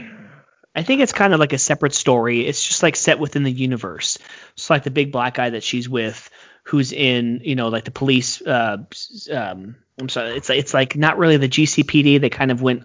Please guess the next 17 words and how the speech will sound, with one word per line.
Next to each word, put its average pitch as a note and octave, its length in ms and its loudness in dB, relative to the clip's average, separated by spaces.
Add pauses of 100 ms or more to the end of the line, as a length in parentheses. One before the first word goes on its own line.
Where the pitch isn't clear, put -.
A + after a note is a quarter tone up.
(140)
uh, C3 40 0
you A2+ 140 2
know, G#2+ 180 -4 (560)
off, A#2+ 420 4 (320)
off B2 240 4
brand, A#2+ 360 2 (260)
and B2 120 0
they A#2+ 60 0
created B2 300 2
something B2 300 0
else. A#2+ 360 2 (220)
But, D3+ 80 2
like, C3 200 2
Batgirl D#3+ 640 2 (220)
and B2 300 0
Nightwing C3 640 -2
are A#2 260 -4